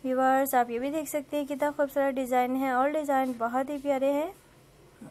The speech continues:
उम्मीद करूँगी ये collection, ये design आपको बहुत ही ज़्यादा पसंद आएंगे।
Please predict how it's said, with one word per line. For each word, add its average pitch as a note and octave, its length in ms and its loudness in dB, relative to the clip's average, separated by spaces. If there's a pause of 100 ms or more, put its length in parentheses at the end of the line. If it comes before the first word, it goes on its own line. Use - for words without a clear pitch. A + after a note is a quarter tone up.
(140)
उम्मीद C4 300 -2
करूँगी D4+ 340 2
ये D4 100 -2
collection, C4+ 420 0
ये C4+ 200 0
design A3+ 400 -2
आपको A3 260 -6
बहुत A#3 200 -8
ही A#3 60 -10
ज़्यादा A3+ 300 -4
पसंद C#4+ 440 -2
आएंगे। C#4 340 -2